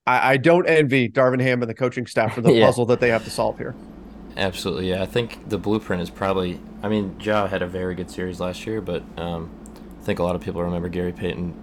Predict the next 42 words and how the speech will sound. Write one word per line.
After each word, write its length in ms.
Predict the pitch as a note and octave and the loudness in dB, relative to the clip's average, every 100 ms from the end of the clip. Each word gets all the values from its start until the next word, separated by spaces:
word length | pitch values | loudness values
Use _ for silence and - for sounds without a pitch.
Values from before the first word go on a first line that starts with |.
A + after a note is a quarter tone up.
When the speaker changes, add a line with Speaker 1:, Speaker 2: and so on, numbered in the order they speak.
| - - | -12 -6
Speaker 3:
did 140 | F#2 | -4
a 40 | |
very 220 | F2+ F#2 F2+ | -2 -4 -4
good 140 | F2+ | -4
job. 300 | F2+ F2+ F2+ | -4 -4 -4
But 180 | F2+ E2 - - - - - - - | -4 -6 -10 -20 -20 -18 -18 -14 -2
I, 180 | G#2+ A2+ | 2 4
I 160 | A2+ C3+ | 4 4
have 220 | D3+ - | 4 2
confidence 500 | G#2 F#2+ - F#2 F#2 | 2 2 0 -4 -4
in 80 | F2 | -4
Vando. 300 | F2+ F#2 G2 | -2 0 0
I 100 | G#2+ | 0
think, 280 | A2 G#2 - | -2 -4 -6
I 60 | |
think 200 | G2 G#2 | -4 -4
he 120 | F#2+ F2+ | -4 -6
can 140 | - | -8
kind 260 | - F2 F2+ | -4 -2 -2
of 160 | E2+ | -6
contain 340 | - F2+ F#2 F#2 | -10 -4 -2 -2
him 120 | F2+ | -2
to 120 | F2+ | -4
the 100 | F2 | -6
point 380 | - F2+ F2+ - | -6 -4 -4 -4
where, 300 | F2 F2+ E2+ - - - - - | -4 -4 -8 -12 -18 -20 -20 -10
um, 380 | F2+ F2 F2 F2+ - | -2 -2 -2 -4 -4
you 120 | F2 | -4
know, 120 | F2 | -4
he'll 200 | G2 F2 | -4 -4
be, 240 | F2+ F2+ - - - - - - - - | -4 -6 -10 -18 -18 -18 -20 -18 -18 -2
he'll 100 | B2 | 2
be 120 | A2+ | 4
able 160 | A2 G2+ | 6 4
to 60 | F2+ | 4
hold 200 | F#2+ F2+ | 2 2
his 140 | F2+ | 0
own. 360 | F#2 F2+ F#2 - | 2 2 -2 -4
Uh, 180 | F#2+ F#2+ | -2 0
the 140 | G2 | 4
other 160 | A#2+ C#3 | 4 4
thing, 420 | - A#2+ G#2+ G2 | 2 2 2 0